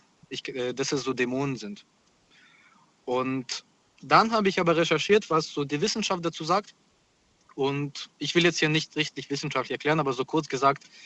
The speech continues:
ist es so, dass unser Körper, der schläft ja, aber bei uns schlafen ja verschiedene Bereiche. Also unser Gehirn, unser Körper. Und unser Körper ist ja paralysiert, wenn wir schlafen. Bedeutet, wir können uns ja nicht bewegen.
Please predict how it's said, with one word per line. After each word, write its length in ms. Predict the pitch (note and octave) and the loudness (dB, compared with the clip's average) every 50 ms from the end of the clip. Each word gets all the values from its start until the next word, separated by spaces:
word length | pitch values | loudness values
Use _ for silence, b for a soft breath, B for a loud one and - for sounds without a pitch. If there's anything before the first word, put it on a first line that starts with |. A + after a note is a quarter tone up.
| B B B B B B | B B B B B B
ist 220 | B C#3+ C#3 - - | B -4 -2 0 -2
es 120 | C3+ B2+ | -2 0
so, 160 | B2+ D#3 F#3 | 2 2 2
dass 200 | F3+ D#3+ D#3 - | 4 4 2 0
unser 240 | - D3 C#3+ C#3 C#3+ | 0 -6 -2 -2 -4
Körper, 480 | - - E3 F#3 G#3+ - G#3+ G3 F#3+ F3+ _ _ _ _ _ | 0 2 4 4 4 4 2 0 0 -2 _ _ _ _ _
der 180 | _ B2+ C#3 C#3+ | _ 0 2 2
schläft 380 | - - D#3+ E3 F#3 G#3+ - - | 2 4 4 4 4 4 4 2
ja, 180 | G#3+ A3 A3+ - _ _ | 2 2 2 0 _ _
aber 540 | - C3 C3+ C#3+ D3+ D3+ D#3+ D#3 D3+ D3 C#3+ _ _ _ - | -2 4 6 6 6 6 4 4 4 4 2 _ _ _ -2
bei 140 | C3+ C#3+ C#3+ | 2 4 4
uns 140 | D#3 F3 | 4 4
schlafen 300 | - - D#3+ E3+ - - | 2 6 6 4 4 4
ja 60 | D3+ C#3+ | -4 -2
verschiedene 360 | D3+ C#3 - E3 D#3 D3+ C3+ | -2 -2 -2 -2 -4 -4 -2
Bereiche. 480 | C3 B2+ C3 C#3 D3+ D3+ - B2 A#2 G#2+ - | -2 0 2 2 2 2 -2 -6 -10 -10 -8
Also 220 | A#2+ A#2 C3+ C#3+ | -6 -4 -2 -2
unser 240 | C#3+ C#3+ C3+ C3+ C3 | -2 -2 -4 -4 -2
Gehirn, 400 | C3 B2 D#3 E3 F3+ F#3 F3+ F3 | -2 0 2 2 2 2 0 -2
unser 260 | - C#3 C3 C3 B2+ | -4 -6 -6 -6 -6
Körper. 440 | - - E3 F3 F#3 - F3 E3 D#3+ b b b b b b b b b b b b _ | 0 4 4 4 6 4 2 2 2 b b b b b b b b b b b b _
Und 460 | - C3 C3 C3 C3+ C3+ C3+ - - _ _ _ _ - | -4 -2 0 0 -2 -2 -6 -8 -14 _ _ _ _ -8
unser 240 | C#3+ C#3 C3+ D3 | -6 -2 -2 -2
Körper 400 | C#3 - - F3 G#3 G#3 - F3 | -2 2 4 4 4 4 4 2
ist 160 | D#3+ E3 D#3+ - | 2 2 2 0
ja 80 | E3+ | 0
paralysiert, 640 | D3+ E3 D3+ D#3 D3 C#3+ C#3 C3+ B2 C#3+ E3 E3+ - | 0 2 2 2 2 0 0 -2 0 0 0 0 0
wenn 120 | C#3+ C3+ B2+ | -4 -6 -4
wir 80 | A#2+ | -4
schlafen. 400 | A2+ - A#2+ A2+ G#2+ - - - _ _ | -6 -4 -6 -8 -8 -10 -14 -20 _ _
Bedeutet, 460 | - B2 B2+ C3 D3 E3 E3 E3 C#3+ - | -6 -6 -2 2 2 2 2 2 0 -2
wir 80 | C#3 | -2
können 180 | - E3 D#3 D#3+ | 2 2 2 2
uns 120 | D3 - | 2 -2
ja 60 | D3 | -2
nicht 160 | C#3 C3+ - - | -4 -4 -4 -6
bewegen. 380 | B2+ A#2 C3 C3+ C3 B2 A2 | -4 -2 0 -2 -2 -2 -8